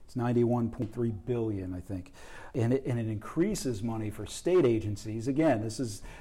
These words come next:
this is a little bit contrary to what we expect to see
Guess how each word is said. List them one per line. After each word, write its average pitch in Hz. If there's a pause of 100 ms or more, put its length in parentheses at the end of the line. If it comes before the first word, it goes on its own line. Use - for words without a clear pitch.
(100)
this 135
is 127
a 123
little 131
bit 120
contrary 135
to 117
what 117
we 113
expect -
to 110
see 113